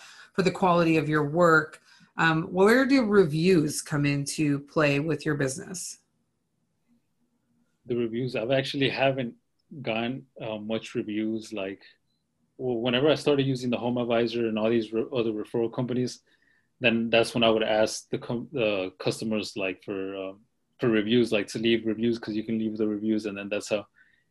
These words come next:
Speaker 2: you know, other potential customers, like, they go and they check, you know, like, your past clients,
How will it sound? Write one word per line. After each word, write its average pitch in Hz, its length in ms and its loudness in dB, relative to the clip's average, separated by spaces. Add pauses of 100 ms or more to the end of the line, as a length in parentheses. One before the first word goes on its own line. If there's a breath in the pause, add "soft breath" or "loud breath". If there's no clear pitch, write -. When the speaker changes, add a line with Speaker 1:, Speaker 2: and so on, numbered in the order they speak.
(120)
Speaker 2:
you 113 80 0
know, 104 160 0
other 107 160 2
potential 110 440 -6
customers, 107 520 -6
like, 95 180 -4
they 101 120 -2
go 104 320 2
and 98 100 -6
they 98 120 -2
check, 101 360 -2 (800)
you 107 140 -2
know, 95 120 0
like, 92 260 0
your - 100 0
past - 480 -2
clients, 104 640 -2